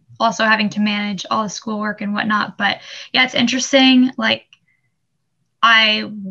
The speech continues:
wouldn't change anything about my four years, but after my freshman year, like, I went in as, you know, the star lacrosse player from my high school, as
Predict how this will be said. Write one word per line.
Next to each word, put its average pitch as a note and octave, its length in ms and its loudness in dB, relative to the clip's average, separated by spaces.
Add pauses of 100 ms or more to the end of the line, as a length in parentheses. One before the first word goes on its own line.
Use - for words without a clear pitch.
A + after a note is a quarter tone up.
(300)
wouldn't B3+ 320 2
change A3 580 -2
anything A3 640 -2
about G3+ 320 -4
my A3 120 -6
four G#3+ 220 -8
years, G#3 440 -6
but G#3+ 180 -4
after B3+ 340 2
my A3 140 -2
freshman A#3 480 -2
year, G#3 200 -4
like, G#3 240 -4
I A3+ 500 -2 (480)
went B3 260 2
in A#3+ 240 0
as, A3+ 360 -6
you A3+ 140 -6
know, G#3 80 -8
the G#3+ 80 -10
star A3 580 -4
lacrosse A3 440 -6
player A3+ 260 0
from A3 140 -8
my A3 140 -2
high G#3 180 -8
school, A#3+ 340 -4
as G#3 180 -4